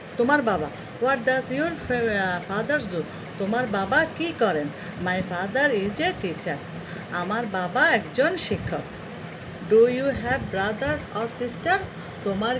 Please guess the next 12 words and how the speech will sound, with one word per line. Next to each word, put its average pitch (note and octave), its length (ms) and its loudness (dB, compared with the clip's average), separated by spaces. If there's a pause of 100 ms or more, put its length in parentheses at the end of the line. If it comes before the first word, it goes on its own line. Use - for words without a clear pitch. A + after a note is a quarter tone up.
(120)
কি E4+ 280 0 (460)
ভাই B3 280 0 (120)
এবং A3 420 -2
বোন C#4 220 4 (120)
আছে? D#4 440 -2 (1500)
Answer, E3 380 -4 (320)
I D#3 260 -4
have C#4+ 380 -2
a C4 80 4
brother. E3+ 540 -4 (420)
আমার G#3+ 460 2 (340)
একজন F3 460 0